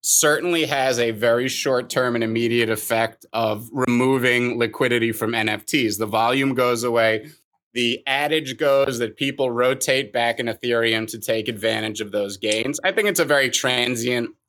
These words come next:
effect. Uh, and I think that Ethereum going up in the long term, uh, is not going to affect N F Ts until it, like, doubles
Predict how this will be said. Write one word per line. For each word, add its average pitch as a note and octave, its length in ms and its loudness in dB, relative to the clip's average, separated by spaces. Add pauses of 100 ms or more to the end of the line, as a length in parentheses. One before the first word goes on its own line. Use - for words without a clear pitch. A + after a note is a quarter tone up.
(120)
effect. A#2 540 -4 (500)
Uh, A#2+ 380 2
and C#3 120 0
I C#3+ 120 0
think D#3 300 -2
that C3+ 340 0 (420)
Ethereum E3+ 720 0
going D3 480 2
up C3+ 280 0 (280)
in C#3+ 140 0
the C#3 80 2
long C#3+ 440 2
term, C3 560 -2 (180)
uh, A2+ 340 0 (100)
is C3 180 -4
not B2 440 -2
going A#2+ 440 2
to A#2+ 360 -2
affect A#2+ 520 -2
N A#2+ 140 -2
F A#2 160 -4
Ts E3 280 -2
until E3+ 400 0
it, E3+ 140 0 (120)
like, A#2+ 340 -2
doubles A2+ 560 -2